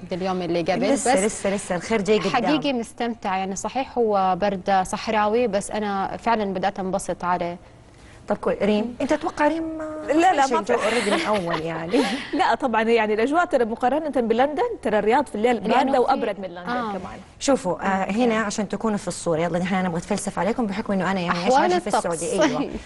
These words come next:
Speaker 1: <laughs>
Speaker 2: برد الرياض ترى فعلًا تحسيه يعني من البرد ال-، اللي ينخر العظم،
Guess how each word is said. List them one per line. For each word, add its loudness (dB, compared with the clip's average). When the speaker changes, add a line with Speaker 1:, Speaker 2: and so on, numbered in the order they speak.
Speaker 1:
<laughs> -20
Speaker 2:
برد 2
الرياض 4
ترى 0
فعلًا 2
تحسيه -2
يعني 0
من 0
البرد 0
ال-، -4
اللي 2
ينخر 2
العظم، -2